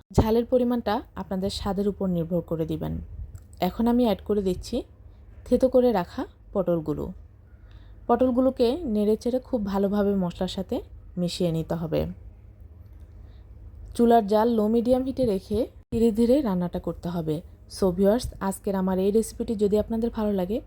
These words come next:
যারা Facebook পেজ থেকে দেখছেন, প্লিজ আমার পেজটিতে লাইক ও ফলো দিয়ে কমেন্টস করে জানিয়ে দিবেন কেমন হয়েছে। আর যারা YouTube চ্যানেল থেকে দেখছেন, প্লিজ আমার চ্যানেলটি সাবস্ক্রাইব করে পাশে থাকা বেল আইকনটি ক্লিক করে রাখবেন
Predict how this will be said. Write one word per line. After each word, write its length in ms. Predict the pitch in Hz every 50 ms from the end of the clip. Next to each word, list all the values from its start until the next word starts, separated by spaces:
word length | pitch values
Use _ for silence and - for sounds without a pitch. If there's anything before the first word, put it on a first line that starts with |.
| - - - 196
যারা 220 | 190 185 190 190 -
Facebook 280 | 202 190 175 175 190 185 - -
পেজ 220 | 190 185 180 -
থেকে 200 | - 220 208 220
দেখছেন, 320 | 202 214 208 - - 269 359 - - - - - -
প্লিজ 280 | - 254 262 269 247 - -
আমার 260 | 190 190 190 196 196 190 -
পেজটিতে 440 | 185 185 180 - - 190 - 214 220
লাইক 300 | 214 214 214 214 - 247
ও 60 | 247
ফলো 280 | 247 - 202 190 185 180
দিয়ে 240 | 180 190 208 269 - - -
কমেন্টস 300 | 220 196 196 208 208 -
করে 220 | - 240 247 247
জানিয়ে 300 | 214 190 175 175 180 185
দিবেন 240 | 180 196 202 226 233
কেমন 320 | - - 185 170 165 160
হয়েছে। 380 | 170 170 151 156 - - 156 - - - - - - - -
আর 160 | 175 175 175
যারা 220 | 165 - 180 170
YouTube 320 | 170 175 175 165 180 180 175 -
চ্যানেল 280 | - 185 180 175 175 170
থেকে 220 | - 202 196 214
দেখছেন, 400 | 202 214 208 - - 262 262 269
প্লিজ 360 | - - 269 277 285 285 - - -
আমার 280 | 190 190 185 190 190
চ্যানেলটি 420 | 185 - 190 180 175 175 - - 180
সাবস্ক্রাইব 520 | - 202 190 - - - 233 214 - -
করে 140 | 247 247 285 - - - - - -
পাশে 240 | - 247 240 - 262
থাকা 260 | 254 269 262 - 269
বেল 240 | 247 220 208 196 196
আইকনটি 320 | 190 190 - 208 214 233 226
ক্লিক 240 | - 208 202 202
করে 160 | - 220 214 220
রাখবেন 340 | 220 220 208 - 294 403